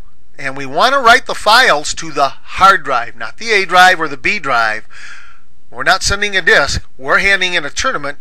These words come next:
online. Hard drive. We're gonna say, "Okay, let's see what happens up here when we use oh nine for our date." There didn't seem to be any problem with that.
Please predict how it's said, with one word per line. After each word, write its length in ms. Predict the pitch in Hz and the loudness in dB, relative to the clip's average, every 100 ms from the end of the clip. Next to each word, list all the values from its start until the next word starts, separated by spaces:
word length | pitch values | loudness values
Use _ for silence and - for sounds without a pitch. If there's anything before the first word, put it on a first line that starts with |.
| - - | -10 -4
online. 680 | 143 147 139 160 147 101 - - - - - | 0 0 0 0 0 -4 -8 -8 -8 -8 -8
Hard 260 | - 180 156 | 0 0 2
drive. 320 | 143 107 101 | 0 0 -4
We're 100 | 110 | -8
gonna 160 | 131 135 | -8 -4
say, 240 | 175 170 | 2 4
"Okay, 520 | 151 - 165 185 226 - - - - - - | 2 2 2 2 0 -8 -8 -8 -8 -8 -8
let's 160 | 131 - | -6 -4
see 160 | 170 | -2
what 180 | 160 156 | 0 2
happens 400 | 175 214 170 147 | 4 4 2 -2
up 160 | 151 - | -2 -2
here 400 | 147 147 170 - - - - | -2 -2 -2 -6 -8 -8 -8
when 300 | 131 131 131 | -8 -8 -8
we 120 | 135 139 | -8 -6
use 240 | 147 135 - | -6 -6 -4
oh 180 | 170 165 | -4 2
nine 460 | 185 208 143 151 - | 4 4 2 -2 -8
for 220 | - 139 | -8 -2
our 140 | 139 135 | 0 2
date." 320 | 160 127 107 - - - - - - - - - - - - - - - - - - - - - - - - - - - - - - - - | 0 0 -6 -8 -8 -8 -8 -8 -8 -8 -8 -8 -8 -8 -8 -8 -8 -8 -8 -8 -8 -8 -8 -8 -8 -8 -8 -8 -8 -8 -8 -8 -8 -8 -6
There 100 | 147 | -4
didn't 220 | 147 160 | -2 -2
seem 260 | - 170 160 | 0 0 0
to 60 | |
be 120 | 151 165 | 2 2
any 160 | 156 | 2
problem 400 | - 160 156 151 | 2 2 4 0
with 140 | 139 147 | -4 4
that. 400 | 202 185 - | 6 6 2